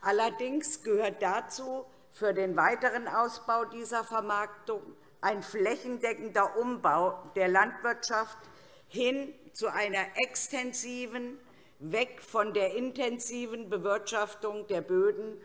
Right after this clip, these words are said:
und einer Tierhaltung, die nicht auf Masse, sprich Quantität setzt,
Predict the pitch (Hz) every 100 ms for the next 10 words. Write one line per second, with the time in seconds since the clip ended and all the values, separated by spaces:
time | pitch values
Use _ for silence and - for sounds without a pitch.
0 | - - - 214 - 196 208 208 180 -
1 | 247 254 262 254 254 254 240 240 - -
2 | - - 220 214 233 269 302 - - 214
3 | 214 190 190 220 - 254 254 - - -
4 | - - 202 220 - - 170 190 254 269
5 | 254 262 247 240 - 233 220 -